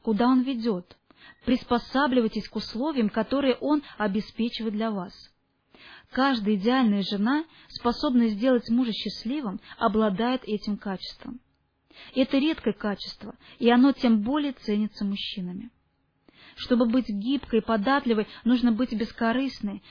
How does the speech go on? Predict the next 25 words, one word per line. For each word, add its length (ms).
больше 360
думать 340
о 100
нём, 280
чем 220
о 60
себе, 480
и 100
ставить 400
свой 200
брак 280
на 120
первое 340
место, 500
выше 400
всего 340
остального. 720
И 60
когда 320
вы 120
пускаете 720
свой 300
хлеб 320
по 140
водам, 440